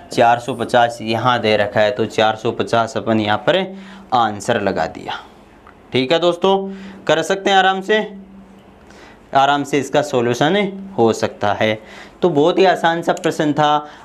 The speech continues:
आपने क्या किया, बस जैसे जैसे प्रश्न चलता रहा आपने इसका answer निकालते रहे,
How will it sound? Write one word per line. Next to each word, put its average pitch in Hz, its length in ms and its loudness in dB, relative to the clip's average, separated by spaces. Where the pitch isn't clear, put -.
आपने 143 360 0
क्या 156 220 0
किया, 156 320 2
बस 147 160 2
जैसे 143 380 2
जैसे 175 300 0
प्रश्न 165 360 -2
चलता 147 340 2
रहा 147 320 2
आपने 131 360 0
इसका 139 260 0
answer 120 400 0
निकालते 104 480 -2
रहे, 101 140 0